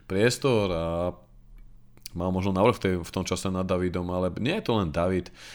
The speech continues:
Ale práve David alebo Rashford boli v môjom prípade hráči, o ktorých som sa neobával, že by to nedokázali zvládnuť, teda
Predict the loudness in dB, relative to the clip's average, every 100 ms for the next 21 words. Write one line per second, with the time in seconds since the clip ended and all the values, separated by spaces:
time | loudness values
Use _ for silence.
0 | -10 0 2 6 4 6 6 6 0 0
1 | 2 2 4 2 2 0 0 0 0 0
2 | 0 -2 2 2 4 2 2 4 2 2
3 | 0 0 0 -2 0 0 4 4 6 4
4 | 4 2 0 -4 -4 -2 0 0 0 0
5 | 0 0 -2 0 0 0 -2 -4 0